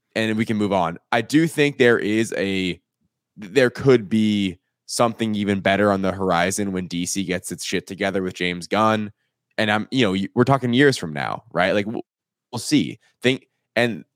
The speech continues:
things move and things shake, and we'll see. But I think they're gonna make less. They're gonna be smarter. They're gonna spend less money and not just, because before they could just throw whatever money at any project and it was success, a success for them. And now they're learning that they cannot do that.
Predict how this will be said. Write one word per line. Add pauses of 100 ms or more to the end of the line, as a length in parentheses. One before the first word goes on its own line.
(240)
things
move
and
things
shake,
and
we'll
see.
But
I
think
they're
gonna
make
less. (220)
They're
gonna
be
smarter. (240)
They're
gonna
spend
less
money (320)
and
not
just, (120)
because
before
they
could
just
throw
whatever
money
at
any
project
and
it
was
success, (140)
a
success
for
them. (360)
And
now
they're
learning
that
they
cannot
do
that.